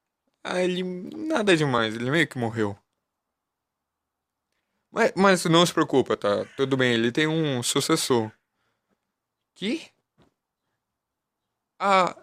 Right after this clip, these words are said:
ou, a gente tem um problema. Meio que esse herdeiro é o bisneto do rei e tem cinco anos. Esse era Luís dezesseis, pronto pra assumir ou não. Isso vai dar muito problema,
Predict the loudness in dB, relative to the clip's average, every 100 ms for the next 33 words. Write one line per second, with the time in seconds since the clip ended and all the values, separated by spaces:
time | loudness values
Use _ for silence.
0 | _ -2 0 2 0 -6 -12 -12 -8 -2
1 | -2 -2 -4 -4 -2 2 4 4 2 -4
2 | -18 _ _ _ -2 0 2 4 4 4
3 | 6 6 6 4 2 -2 -2 0 2 2
4 | 4 4 2 0 -4 _ _ _ _ _
5 | -10 -6 -4 -4 -4 -4 -4 -4 0 2
6 | 2 -2 -8 -14 -16 _ -20 -20 -20 _
7 | _ _ 0 2 2 4 6 6 4 4
8 | 2 2 2 -2 -4 -6 -2 -2 -4 -8
9 | -10 -12 -16 -20 _ _ _ -2 -2 -2
10 | 0 2 2 0 -2 0 2 2 0 -2
11 | -2 -4 _ _ _ _ _ _ _ _
12 | _ _ _ _ -6 0 2 2 2 0
13 | -2 -2 -4 -2 -4 -6 -14